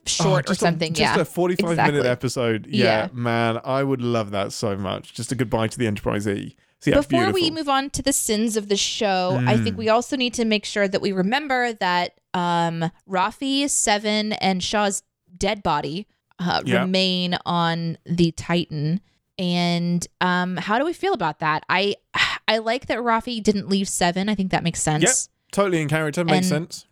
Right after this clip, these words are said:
Speaker 1: I, I didn't question it. I thought it was
Speaker 2: Mm-hmm.
Speaker 1: actually, mm, I'm glad it didn't go the, the direction I feel like that would have been strange to watch.
Speaker 2: Yeah.
Speaker 1: But it makes me think that they've got, like, a,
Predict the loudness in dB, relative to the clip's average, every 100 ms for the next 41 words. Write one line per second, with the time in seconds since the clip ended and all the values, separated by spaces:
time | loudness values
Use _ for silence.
0 | _ _ -2 0 0 -2 -4 0 0 0
1 | -2 -2 0 0 0 0 0 2 2 2
2 | 0 -4 _ -4 -4 _ _ _ -2 0
3 | 0 0 0 -4 -4 2 2 2 -2 -2
4 | 0 0 0 0 -2 0 -2 0 0 0
5 | -2 0 0 -2 -8 -4 0 0 0 -2
6 | 0 2 2 0 -14 _ -6 -6 -10 _
7 | -2 -2 0 -4 -2 -4 0 0 0 -2
8 | -2 0 0 0 -2 -4